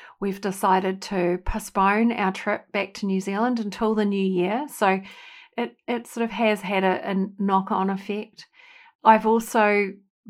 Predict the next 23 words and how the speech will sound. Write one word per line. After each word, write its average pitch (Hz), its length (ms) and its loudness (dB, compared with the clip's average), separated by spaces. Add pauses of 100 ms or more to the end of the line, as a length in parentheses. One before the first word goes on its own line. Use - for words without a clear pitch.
(500)
completely 226 720 0
reviewed 180 680 0 (520)
my 185 180 2
business 196 480 0
and 180 120 -2
how 190 220 2
I 190 140 6
want - 320 -4
to, 185 380 -2
to 190 120 -8
show 185 260 0
up 180 180 2
to 185 100 -10
my 175 180 -2
work 180 540 -2
in 180 160 -4
the, 175 300 -4 (400)
in 190 80 -2
the 190 60 0
coming 190 320 0
months 190 400 -2
and, 190 220 -2
and 180 360 -4